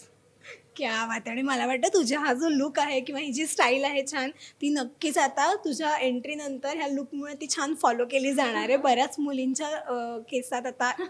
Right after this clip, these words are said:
छान ही फुलं दिसणार आहेत असं वाटतंय मला साडीवर.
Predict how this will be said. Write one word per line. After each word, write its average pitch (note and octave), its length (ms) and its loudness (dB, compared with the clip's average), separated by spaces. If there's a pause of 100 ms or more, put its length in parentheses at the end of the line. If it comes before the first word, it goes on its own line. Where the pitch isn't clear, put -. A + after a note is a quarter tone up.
छान C4 200 4
ही C#4 120 2
फुलं C#4 320 6
दिसणार C#4+ 420 2
आहेत C#4+ 160 2
असं D4 120 0
वाटतंय B3+ 360 0
मला B3 220 -2
साडीवर. B3 500 4